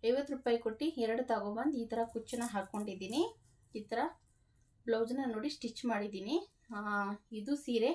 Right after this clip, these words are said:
ಕುಚ್ಚನ್ನು ಹಾಕ್ಕೋಬೇಕು. ಆ ಸೀರೆನೂ ಕುಚ್ಚು ಹಾಕಿಲ್ಲ. ವಿಡಿಯೋದಲ್ಲಿ ಹಾಕ್ಬಿಟ್ಟು ಕುಚ್ಚನ್ನು ತೋರಿಸು ಅಂದ್ಬಿಟ್ಟು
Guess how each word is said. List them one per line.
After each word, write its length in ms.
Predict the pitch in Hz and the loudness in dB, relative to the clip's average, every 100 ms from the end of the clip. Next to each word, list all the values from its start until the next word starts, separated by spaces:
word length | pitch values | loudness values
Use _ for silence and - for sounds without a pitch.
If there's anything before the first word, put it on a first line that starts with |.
| - | 0
ಕುಚ್ಚನ್ನು 380 | 240 - 226 233 | -6 -2 -2 0
ಹಾಕ್ಕೋಬೇಕು. 720 | 208 - 208 202 - 311 370 | -2 -2 -4 -6 -4 -2 0
ಆ 80 | 202 | -2
ಸೀರೆನೂ 400 | 196 214 208 240 | -2 -4 -2 -4
ಕುಚ್ಚು 340 | 233 214 - | -4 -8 -8
ಹಾಕಿಲ್ಲ. 320 | 190 - 175 254 359 - - - _ _ 247 | -8 -8 -4 -2 -2 -6 -20 -20 _ _ -6
ವಿಡಿಯೋದಲ್ಲಿ 520 | 247 277 277 269 269 | 0 2 4 2 2
ಹಾಕ್ಬಿಟ್ಟು 580 | 240 214 - 226 262 277 | 2 0 0 -2 -2 -4
ಕುಚ್ಚನ್ನು 520 | 233 - 233 226 226 | -6 -2 -2 -2 -2
ತೋರಿಸು 360 | 202 208 - | -2 -2 -2
ಅಂದ್ಬಿಟ್ಟು 580 | 220 208 202 208 339 392 | -2 -2 -4 -2 -2 -2